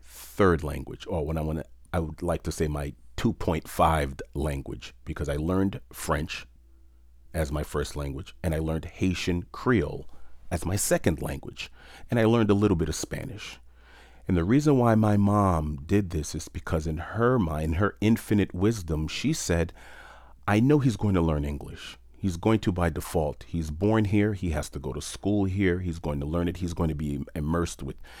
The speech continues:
you know, all of these kids and, and, and what have you, the television. He's going to learn English. It's going to be a little bit more difficult to teach him these other languages later on in life.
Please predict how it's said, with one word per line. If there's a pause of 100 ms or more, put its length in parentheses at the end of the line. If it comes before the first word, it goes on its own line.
(260)
you
know,
all
of
these
kids
and,
and,
and
what
have
you,
the
television.
He's
going
to
learn
English. (320)
It's
going
to
be
a
little
bit
more
difficult
to
teach
him
these (120)
other
languages
later
on
in
life.